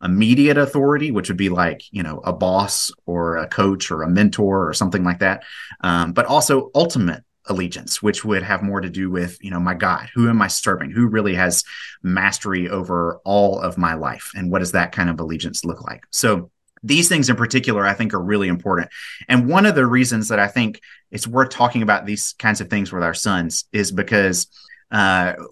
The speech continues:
in a church setting in particular, I think one of the things that we've gotten backwards is that churches tend to talk about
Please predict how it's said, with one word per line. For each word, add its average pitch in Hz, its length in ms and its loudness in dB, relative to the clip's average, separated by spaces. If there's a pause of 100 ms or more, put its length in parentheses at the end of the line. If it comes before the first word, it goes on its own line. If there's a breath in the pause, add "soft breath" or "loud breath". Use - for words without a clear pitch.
(300)
in 131 100 2
a 120 80 4
church - 380 2
setting 92 400 0 (160)
in 120 120 0
particular, 110 640 -6
I - 60 -14
think 123 180 -2
one 123 140 6
of 117 60 4
the 110 60 0
things 113 220 2
that 104 100 -2
we've 101 160 -2
gotten 95 280 0
backwards 87 600 -4
is 98 280 -2
that 92 320 0 (340 loud breath)
churches 180 540 -2 (100)
tend 143 380 0
to 127 100 0
talk 110 340 0
about 95 480 2